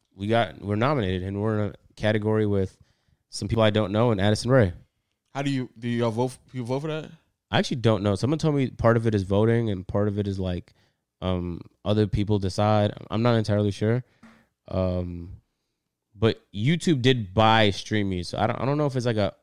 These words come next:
Speaker 1: all around internet relevance thing or if it's just a YouTube thing.
Speaker 2: Y'all think y'all more relevant than Addison Rae?
Speaker 1: On YouTube, yeah, I think.
Speaker 2: No, on
Speaker 1: I, I haven't se-, no, not in terms of everything. Oh, unless you count the fact that her TikTok just recently got banned.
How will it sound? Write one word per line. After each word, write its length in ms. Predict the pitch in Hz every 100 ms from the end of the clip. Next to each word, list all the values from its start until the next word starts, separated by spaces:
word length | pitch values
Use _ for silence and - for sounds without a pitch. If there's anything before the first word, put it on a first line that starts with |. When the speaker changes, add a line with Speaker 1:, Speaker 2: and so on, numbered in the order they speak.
| _
Speaker 1:
all 280 | 98 107 98
around 360 | 101 107 104 -
internet 500 | 107 113 123 - - _ _ _ _
relevance 580 | 110 123 131 131 139 135
thing 320 | 143 143 151 - _ _ _
or 160 | 110 107
if 100 | 104
it's 140 | 98
just 200 | 107 -
a 40 | 92
YouTube 460 | 98 113 101 90
thing. 280 | 95 90 85 - _
Speaker 2:
Y'all 120 | 120
think 140 | 117 120
y'all 80 | 117
more 140 | 117
relevant 300 | 113 117 113
than 80 | 110
Addison 300 | 110 110 117
Rae? 140 | 120 131 _ _ _ - -
Speaker 1:
On 160 | 95 90
YouTube, 380 | 139 180 107 98
yeah, 260 | 92 92 120 -
I 40 |
think. 360 | - 113 98 - _
Speaker 2:
No, 160 | 117 110
on 60 |
Speaker 1:
I, 100 | 117 117
I 80 |
haven't 220 | 139 175 135
se-, 240 | - 131 - _ _
no, 260 | 120 123 117
not 180 | 135 131
in 60 |
terms 240 | 113 113 98
of 80 |
everything. 460 | 104 104 - 92 92 - _ _ -
Oh, 180 | 233 202
unless 260 | 226 -
you 60 | 185
count 220 | 185 165
the 60 | 143
fact 240 | 143 139
that 60 | 117
her 120 | 110
TikTok 440 | - 127 123 104
just 140 | 101 98
recently 280 | 98 98 95
got 200 | 92 87
banned. 320 | 92 92